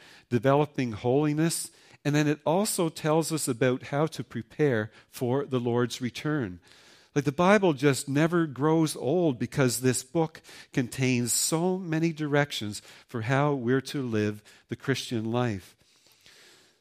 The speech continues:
Back when Hurricane Juan struck here in two thousand and three, I'm sure there were hundreds,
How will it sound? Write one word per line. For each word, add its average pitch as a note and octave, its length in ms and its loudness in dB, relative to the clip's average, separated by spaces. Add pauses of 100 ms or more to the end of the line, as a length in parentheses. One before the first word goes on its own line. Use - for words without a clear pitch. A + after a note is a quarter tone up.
Back G3 420 4
when C3+ 180 4
Hurricane C3+ 840 2
Juan B2+ 400 4
struck - 420 -2
here B2 300 4
in A#2+ 180 -2
two D3+ 180 -4
thousand B2+ 520 0
and G#2 120 -6
three, B2 420 -2 (580)
I'm F3 180 4
sure D#3 560 2
there B2+ 180 4
were A#2+ 140 0
hundreds, C#3 560 0